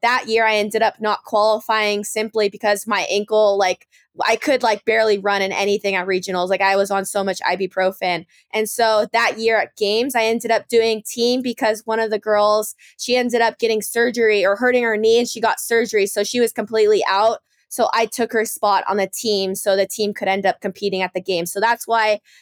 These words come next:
I went from individual to team. And then from two thousand sixteen to two thousand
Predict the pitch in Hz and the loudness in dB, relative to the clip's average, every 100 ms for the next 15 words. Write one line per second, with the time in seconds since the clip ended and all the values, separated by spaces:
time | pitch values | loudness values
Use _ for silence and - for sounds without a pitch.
0 | _ 220 220 240 - 226 233 233 220 233 | _ -2 0 0 0 -2 -2 0 0 0
1 | 254 247 - 247 - 247 226 226 247 - | 0 -2 -2 -6 -4 -2 0 -2 -6 -10
2 | _ _ _ 233 226 220 214 220 226 - | _ _ _ -4 -2 0 0 -2 -6 -16
3 | - 247 247 - 247 240 233 214 - 262 | -8 -2 -2 0 2 2 -2 -6 -2 -2
4 | - - 247 247 247 - 233 254 233 226 | -2 -2 0 0 0 -4 -6 -4 0 2
5 | 220 214 208 208 196 | 2 0 0 0 -2